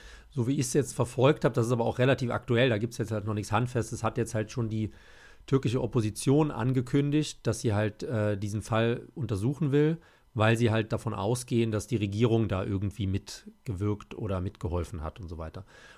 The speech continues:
Und wer jetzt halt in der Geopolitik ein bisschen fit ist, weiß, dass die Türkei ist einfach strategisch gesehen einer der wichtigsten nato-Partner der U S A, weil halt da,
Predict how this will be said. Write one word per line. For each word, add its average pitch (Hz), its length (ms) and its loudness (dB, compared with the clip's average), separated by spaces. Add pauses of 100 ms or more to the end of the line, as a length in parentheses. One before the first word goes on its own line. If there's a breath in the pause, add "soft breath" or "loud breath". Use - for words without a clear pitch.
(180 loud breath)
Und 107 140 -6
wer 101 100 0
jetzt 110 200 -2
halt 107 200 -2
in 113 80 -4
der 101 80 0
Geopolitik 123 640 2
ein 120 80 0
bisschen 117 260 -2
fit 127 260 -2
ist, 131 280 -2
weiß, 107 400 0
dass 101 180 -4
die 107 140 -6
Türkei 120 600 -2 (440 soft breath)
ist 107 140 -8
einfach 104 420 -4 (100)
strategisch 123 600 0
gesehen 113 380 0
einer 110 220 -4
der 101 120 0
wichtigsten 117 480 -4
nato-Partner 101 640 -2
der 101 140 -4
U 110 100 -4
S 101 160 -6
A, 110 420 -2 (460 soft breath)
weil 104 320 2
halt 107 200 0
da, 104 760 0